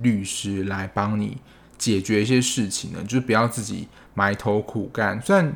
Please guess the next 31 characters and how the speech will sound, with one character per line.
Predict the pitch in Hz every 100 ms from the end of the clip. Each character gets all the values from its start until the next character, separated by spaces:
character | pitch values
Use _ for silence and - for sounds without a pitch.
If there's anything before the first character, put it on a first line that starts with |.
| 147
律 | 175
师 | 139 135 139
费 | 139 117
的 | 98 98
确 | 117
是 | 113 113 101 - - - -
不 | 147
便 | - 107 92 101
宜， | 98 90 - - - -
但 | 190
是 | 196
现 | 175 196
在 | 180
还 | 127
是 | 117
有 | 127
一 | 95
些 | 98 117
资 | - 117
源 | 117 98 95
可 | -
以 | 101 95
运 | 104 95
用， | 98 95
就 | 92
是 | 120
一 | 131
些 | 123
免 | 117 98 98
费 | 117 101
的 | 98 92